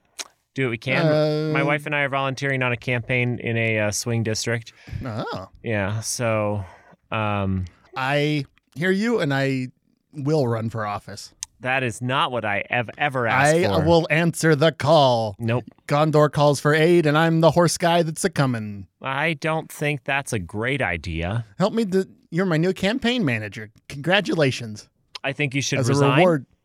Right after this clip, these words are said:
Speaker 2: as a reward for helping me decide the run, you can run the campaign.
Speaker 1: I don't wanna do that. Um,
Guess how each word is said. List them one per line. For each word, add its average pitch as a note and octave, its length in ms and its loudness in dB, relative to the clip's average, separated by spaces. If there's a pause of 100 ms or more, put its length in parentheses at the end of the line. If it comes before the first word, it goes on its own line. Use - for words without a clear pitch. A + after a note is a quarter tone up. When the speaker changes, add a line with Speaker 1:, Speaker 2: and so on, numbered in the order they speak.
(300)
Speaker 2:
as D#3 240 4
a D3+ 100 4
reward D3 520 4
for D#3 320 4
helping E3+ 340 0
me E3+ 100 2
decide D#3 420 0
the D#3 100 2
run, E3 360 4
you D#3 140 2
can C#3+ 240 0
run D3 200 2
the C#3+ 60 0
campaign. A#2 760 -4 (480)
Speaker 1:
I B3 500 -2 (100)
don't F#3 440 -2
wanna D#3+ 440 0
do C#3+ 420 -2
that. C3 640 -2 (240)
Um, A#2 600 0